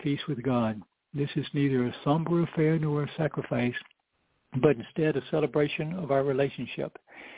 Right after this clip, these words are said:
And it is through and during the annual holidays with God that we are invited to approach our Maker. This is true for everyone, no matter where and when we might live. Further, Yahweh's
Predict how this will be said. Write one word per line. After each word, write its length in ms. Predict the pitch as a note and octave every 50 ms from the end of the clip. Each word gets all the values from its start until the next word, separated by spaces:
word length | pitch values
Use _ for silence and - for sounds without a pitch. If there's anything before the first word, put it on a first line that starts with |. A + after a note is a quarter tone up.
| - - - - _
And 160 | D3 C3 C3
it 100 | C3+ A#2+
is 120 | C3 C3 - - - -
through 400 | - E3+ F3+ F#3 F#3+ G3 G3+ G3+
and 240 | F#3 D3 B2 B2 A#2+
during 360 | A#2 B2+ C#3+ D3+ D#3 E3 D#3+
the 140 | C3+ C#3 D#3+ D#3
annual 360 | C#3 D3 D3+ D#3 D3+ D3+ D3
holidays 640 | - D3+ D3 C3+ B2+ A#2 A2+ A2 A2 A2 B2+ - - - - _ _ - - - - _ _ -
with 260 | B2 B2+ C#3 B2 A2+
God 320 | C#3 D#3+ D#3+ D#3+ D#3 D3
that 120 | C#3+ D#3 D#3+
we 160 | C#3+ D3 D3
are 60 | C#3+
invited 420 | C#3 C3 A#2 C#3+ C#3 C#3+ D3 D3 - -
to 100 | D#3 D3
approach 480 | C#3 - - - - D#3 D#3+ - -
our 120 | D#3+ D3+ D3
Maker. 400 | C3+ B2+ B2 - - E2 - - - _ _ _ _ _ _ _ _ _ _ _ -
This 120 | - C3 - -
is 100 | D#3 - - -
true 160 | - C#3+ C3+ B2+ -
for 80 | - F3
everyone, 580 | E3 D3+ C#3 B2+ B2 A2+ A#2+ A#2 A2+ A2+ A2 - D3+
no 140 | C3 B2 B2
matter 240 | B2 A#2+ A#2 A2+ A2
where 420 | F#2 G#2 B2+ C3 C#3 D3+ E3 D#3+
and 160 | C#3+ B2 G2 F2+
when 320 | B2+ C3+ C#3+ D3+ D3+ D3 C#3
we 80 | C#3
might 280 | C3+ C3+ C3 C3 D#3 D3
live. 280 | B2 A2+ G#2+ G#2 G#2 - _ _ - - - - _ _ _ _ _ _ _ _ _ _ _ _ _ _ -
Further, 400 | - C#3 C#3 C3 A#2 C3+ D#3 D3 - _ -
Yahweh's 400 | C#3+ B2+ C3 C#3 C#3+ C#3+ C#3